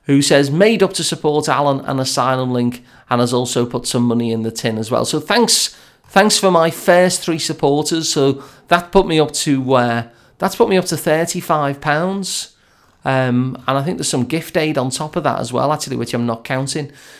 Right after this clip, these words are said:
So that's thirty-five pounds. So I'm seventeen percent of the way to the target. So if you wanna, if you wanna force me to run round a field, get me fit, and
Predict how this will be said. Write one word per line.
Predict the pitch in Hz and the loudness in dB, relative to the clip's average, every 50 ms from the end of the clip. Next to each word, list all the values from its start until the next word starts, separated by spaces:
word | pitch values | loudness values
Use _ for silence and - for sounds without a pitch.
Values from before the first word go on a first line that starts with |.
| - - | -12 -4
So | - 170 | -2 2
that's | - - - - | 2 2 0 0
thirty-five | - - 208 220 233 233 233 208 185 196 175 170 160 - | 0 2 4 4 4 2 0 -2 -2 0 -2 -2 -2 -2
pounds. | 175 170 156 160 165 151 139 | -2 -2 -2 0 -2 -2 0
So | - 151 | 0 0
I'm | 147 | 0
seventeen | 147 - - - 247 240 240 240 233 220 - 220 208 220 208 | 0 0 2 2 2 2 2 2 0 0 0 -2 -2 -2 -2
percent | 196 180 - - 190 190 185 185 | -4 -4 0 2 2 2 2 -2
of | 175 | -2
the | 165 160 | -4 -2
way | 156 160 156 170 | 0 0 -2 -2
to | - - | -4 -6
the | 156 135 | -6 -6
target. | 143 - - 160 143 147 151 147 160 156 - | -6 -2 0 2 4 4 2 0 -2 -6 -4
So | - 160 139 135 139 139 - - - - - - | 0 2 2 2 2 -2 -8 -20 -20 -18 -8 -2
if | - 156 - - | -2 0 2 4
you | 185 196 185 | 4 4 6
wanna, | 175 185 180 180 170 170 151 - - - - _ - | 6 6 6 6 4 4 2 -6 -14 -20 -20 _ -6
if | - 139 147 | -4 0 4
you | 190 196 | 6 6
wanna | 202 190 - | 6 6 4
force | - - 190 185 180 175 180 180 | 4 4 4 6 6 4 4 2
me | 180 170 | 0 0
to | - 170 160 | 0 0 0
run | 147 165 170 165 156 151 151 - - _ _ _ _ | 4 4 4 4 2 0 -4 -6 -16 _ _ _ _
round | - 139 143 143 147 143 | 0 2 4 4 4 2
a | 139 | 0
field, | 139 - 165 156 156 143 117 107 110 110 - - _ _ _ _ _ _ 139 | -2 0 0 2 2 2 0 0 -4 -6 -10 -14 _ _ _ _ _ _ 2
get | 156 190 - - | 4 4 4 6
me | 202 190 190 | 4 4 4
fit, | 185 - - - 151 123 139 - - - - _ _ _ _ _ - _ - 135 | 2 0 -2 0 2 2 2 0 -6 -12 -12 _ _ _ _ _ -20 _ -2 0
and | 131 131 127 123 123 123 123 127 123 120 - | 2 2 4 4 4 4 4 2 2 -2 -4